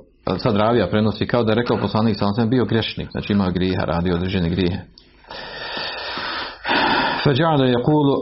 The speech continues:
aqsir amma anta fihi, pa je ovaj koji je bio u ibadetu, koji je činio ibadet, koji je bio bogobojazniji, govorio o drugom,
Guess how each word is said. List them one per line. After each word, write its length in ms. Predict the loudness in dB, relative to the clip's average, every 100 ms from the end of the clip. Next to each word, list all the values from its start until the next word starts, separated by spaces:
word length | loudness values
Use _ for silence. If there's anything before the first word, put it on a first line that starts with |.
| -2 -8 -8 -2
aqsir 460 | -2 -2 -2 0 2
amma 260 | 4 4 4
anta 320 | 2 2 0
fihi, 360 | 2 2 2 -2 -6 -2
pa 80 | 2
je 120 | 4
ovaj 200 | 4 2
koji 180 | 2 2
je 40 |
bio 160 | 4 4
u 60 |
ibadetu, 680 | 4 4 4 4 2 2 0 -2 -12 -18 -16 -16 -16 -8 0
koji 100 | 0
je 100 | 2
činio 260 | 2 4
ibadet, 560 | 4 4 4 4 2 -2 -8
koji 140 | -2 0
je 40 |
bio 180 | 2 2
bogobojazniji, 800 | 2 0 0 2 2 2 2 2 -2 -10 -12 -14 -14 -16 -16 -16 -14 -14 -14 -14 -14 -14 -12 -12 -14 -20 -12 -6 -4 -4 -4 -2 2
govorio 540 | 4 4 4 4 4
o 100 | 4
drugom, 540 | 2 4 4 4 2